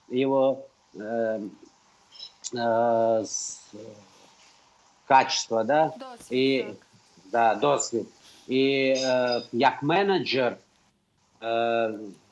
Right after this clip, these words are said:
Speaker 1: ми, ми завжди його вважали таким дуже успішним. І, е,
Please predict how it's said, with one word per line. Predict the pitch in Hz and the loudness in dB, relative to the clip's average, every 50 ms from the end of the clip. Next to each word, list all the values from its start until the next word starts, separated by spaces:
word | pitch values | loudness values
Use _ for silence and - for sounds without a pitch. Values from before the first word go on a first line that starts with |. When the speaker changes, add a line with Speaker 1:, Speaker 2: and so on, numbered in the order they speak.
| _ _ _ _ _ _ _ _ _ _ _ _ _ _ _ - | _ _ _ _ _ _ _ _ _ _ _ _ _ _ _ -8
Speaker 1:
ми, | 110 117 120 131 143 170 180 180 160 143 139 131 | -4 -2 0 2 2 4 2 2 2 0 -2 -2
ми | 123 117 123 127 135 143 139 120 | -4 -4 -2 -2 0 0 0 2
завжди | 131 135 131 127 - - - 139 139 147 160 156 156 - _ _ - - - _ _ _ - | 4 4 2 2 0 -2 -2 0 0 2 2 0 -2 -4 _ _ -20 -20 -20 _ _ _ -6
його | 117 120 120 123 117 117 123 127 135 147 147 | -2 0 0 2 2 2 2 4 2 2 2
вважали | 131 120 120 113 107 110 117 117 120 123 131 131 135 135 135 135 - _ _ _ _ _ _ - | 0 0 0 0 0 2 2 2 2 2 0 -2 -4 -4 -6 -8 -10 _ _ _ _ _ _ -6
таким | 117 110 - - 127 127 127 127 123 117 101 113 | -6 -4 -2 -2 -2 0 0 -2 -4 -4 -6 -6
дуже | 98 123 131 113 110 123 123 123 | -6 -4 -4 -2 -2 -2 0 0
успішним. | 120 127 120 - - - 131 117 104 95 - - 95 85 85 85 - _ _ - _ _ _ _ _ - | -2 -2 -4 -6 -4 -2 -2 0 0 -2 -4 -8 -10 -10 -12 -14 -16 _ _ -20 _ _ _ _ _ -2
І, | 120 123 127 127 127 127 | 0 0 2 2 2 2
е, | 127 123 117 123 123 123 120 117 120 117 113 | 0 0 0 0 0 0 2 2 2 0 0